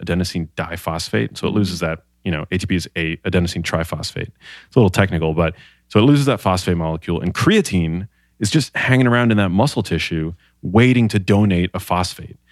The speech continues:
Speaker 1: So before using any sugar that's stored in your muscle cell, creatine actually donates a phosphate to recycle A D P back to A T P.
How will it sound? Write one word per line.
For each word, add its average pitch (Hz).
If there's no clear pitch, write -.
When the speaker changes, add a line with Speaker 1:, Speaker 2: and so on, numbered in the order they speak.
Speaker 1:
So -
before 101
using 123
any 104
sugar 101
that's 87
stored 90
in 87
your 87
muscle 101
cell, 85
creatine 113
actually 92
donates 98
a 107
phosphate 98
to -
recycle 95
A 95
D 92
P 110
back 90
to -
A 85
T 85
P. -